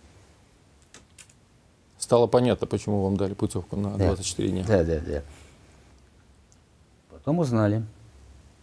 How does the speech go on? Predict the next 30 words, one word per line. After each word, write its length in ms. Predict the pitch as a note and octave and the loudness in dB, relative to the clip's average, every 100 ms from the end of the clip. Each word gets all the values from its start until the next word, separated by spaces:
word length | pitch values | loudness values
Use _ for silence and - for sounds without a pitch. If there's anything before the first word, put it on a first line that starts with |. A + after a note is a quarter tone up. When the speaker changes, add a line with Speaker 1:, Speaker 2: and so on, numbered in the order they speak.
| _ _ _ _ _ - | _ _ _ _ _ -10
Speaker 2:
Начали 340 | F#2 A2+ B2 B2 | -4 -4 -2 -2
люди 160 | B2+ | -2
подходить. 440 | B2 - F#2+ D#2 D#2 - - - - | -4 -2 -2 -2 -6 -10 -12 -20 -12
А 140 | - G2+ | -4 0
мы 180 | F#3 | 0
это, 200 | G3 D#3+ | 0 0
м, 440 | C3 G#2+ F#2+ F2+ F2+ | 0 2 0 0 0
на 140 | F#2 | 0
обеде, 340 | F#2+ A2 A2 F2+ | 0 2 2 0
на 140 | E2+ | -2
ужине, 340 | G#2 C#3+ A#2 F#2 | -2 -2 -2 -6
там, 160 | D#2+ F2 E2+ | -6 -10 -12
в 60 | - | -8
чайниках, 480 | B2 F#2+ D#2+ - - | -4 -4 -6 -10 -8
не 180 | E2 F#2 | -4 0
в 40 | |
бутылках 420 | C3 G#3+ A3+ - | 0 2 0 -2
же, 80 | D#2+ | -6
а 40 | D#2+ | -4
в 40 | |
чайниках 420 | A2 E2+ - - - - | -2 -4 -6 -14 -20 -14
разливали 420 | E2 F#2 F2 D#2 | -6 -2 -2 -4
там 140 | - | -8
шампанское, 500 | - - C#3+ D3 - | -12 -6 -2 -2 -4
туда-сюда. 440 | - E2 - G#2+ B2 - - - - - - _ _ _ _ _ _ _ _ _ _ _ _ _ _ _ _ _ _ _ _ _ _ _ _ _ _ _ | -12 -10 -6 -4 -4 -6 -20 -20 -20 -20 -20 _ _ _ _ _ _ _ _ _ _ _ _ _ _ _ _ _ _ _ _ _ _ _ _ _ _ _
Потом 260 | - A#2 | -8 -2
люди 160 | C3+ B2+ | 0 0
стали 240 | A2+ C3 B2 | -2 0 2
выздоравливать 640 | A#2 A2+ G#2+ F2 D#2+ D2 - - - - | 2 2 2 0 -2 -8 -14 -20 -20 -10
неожиданно. 500 | D#2+ D#2+ C#2+ D2 | -8 -6 -8 -10